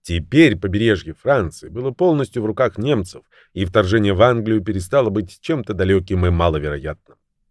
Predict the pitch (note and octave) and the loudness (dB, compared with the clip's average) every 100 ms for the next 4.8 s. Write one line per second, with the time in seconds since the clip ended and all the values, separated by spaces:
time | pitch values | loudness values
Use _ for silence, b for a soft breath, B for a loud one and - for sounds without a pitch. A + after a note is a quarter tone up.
0 | _ _ _ _ _ _ _ _ - D#2 | _ _ _ _ _ _ _ _ -2 4
1 | E2+ E2+ D#2 - E2 E2 D2+ E2+ E2+ E2+ | 4 4 0 -2 -4 -2 -2 -2 0 -2
2 | D#2+ E2 - E2+ E2 - E2+ C#2+ E2 E2 | -4 -6 -6 -4 -4 -4 -8 -4 -4 0
3 | F2 F2 D#2 - E2+ E2 A2+ G2+ D2+ - | 0 0 -4 -10 -8 -8 -8 -10 -10 -16
4 | _ - F2+ E2 D#2 D#2 B1 - | _ -6 -4 -4 -6 -12 -14 -20